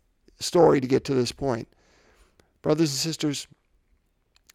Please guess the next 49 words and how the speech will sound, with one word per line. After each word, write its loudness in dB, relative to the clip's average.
that's 0
only 4
a 0
question -2
you 0
and -2
I -2
can -4
answer -4
for -8
ourselves, -4
right? -6
I 0
mean, 2
I 2
can't -2
tell 0
you -2
here -4
on -4
this -6
podcast -6
who -4
Jesus -8
is. -4
All 2
I 2
can -6
tell 0
you -6
is -10
who -2
Jesus -6
is -6
for -14
me. -12
And -2
it's -2
the -6
same 0
if -4
I 2
were 4
to 0
meet -2
with -2
you 0
and -4
say, -2